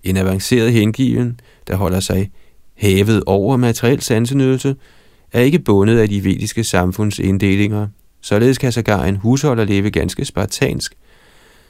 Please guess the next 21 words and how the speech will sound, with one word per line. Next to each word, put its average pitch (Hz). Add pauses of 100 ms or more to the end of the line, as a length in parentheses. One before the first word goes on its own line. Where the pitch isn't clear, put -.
(180)
og 104
rejse 104
rundt 101
og 101
forkynde 101
Krishna-bevidsthed 104
langt 85
hjemmefra. 95 (920)
Og 117
sågar 117
en 104
sannyasi 107
kan 110
under 107
tiden 95
engagere 95
kvinder 110
i 104
Krishnas 95
hengivne 92
tjeneste. 98